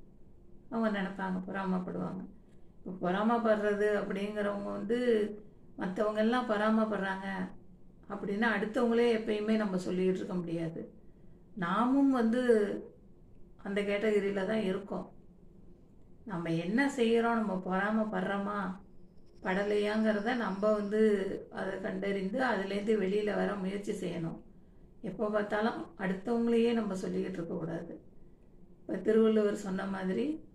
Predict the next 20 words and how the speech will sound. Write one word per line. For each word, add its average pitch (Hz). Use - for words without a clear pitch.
"அழுக்காறு, 208
அவா, 208
வெகுளி, 208
இன்னாச்சொல் 220
நான்கும் 202
இழுக்காய் 233
என்றது 190
அறம்னு." 175
மாதிரி 214
இந்த 240
பொறாமை, 220
கோபம், 208
பேராசை, 208
பிறரை 208
காயப்படுத்தும் 196
சொல், 190
இதெல்லாம் 220
வந்து 220
அறத்துக்கு 220
மாறானது. 196